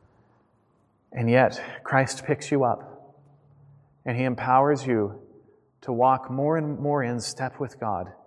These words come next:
in step with his will. And you can see it especially when you endure suffering, when you endure mockery, when you endure pressure to conform to this world, and you stay faithful to God.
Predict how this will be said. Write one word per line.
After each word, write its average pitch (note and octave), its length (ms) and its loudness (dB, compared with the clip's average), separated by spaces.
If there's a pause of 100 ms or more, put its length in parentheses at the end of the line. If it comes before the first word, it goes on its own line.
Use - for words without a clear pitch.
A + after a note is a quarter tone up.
(220)
in G#2 120 -8
step B2+ 340 0
with B2+ 120 0
his B2 200 -4
will. G2+ 380 0 (1500)
And A#2 100 -4
you A#2 80 2
can C3 160 -2
see D3+ 220 0
it D3+ 80 4
especially C#3+ 640 2
when C3 160 -2
you B2+ 160 -2
endure A#2+ 760 2 (460)
suffering, G#2+ 640 -4 (920)
when B2 280 -2
you B2+ 160 0
endure C3+ 480 0
mockery, A2+ 640 -2 (160)
when C#3+ 140 -2
you D3 120 0
endure D3 240 0
pressure C#3+ 600 -2
to A#2+ 120 -10
conform A#2+ 480 -6
to C3 120 -4
this A2+ 260 -6
world, F#2+ 300 -6 (960)
and A2+ 120 -6
you A2 120 2
stay C3 260 2
faithful C3+ 460 0
to C#3 160 -2
God. G2+ 300 -8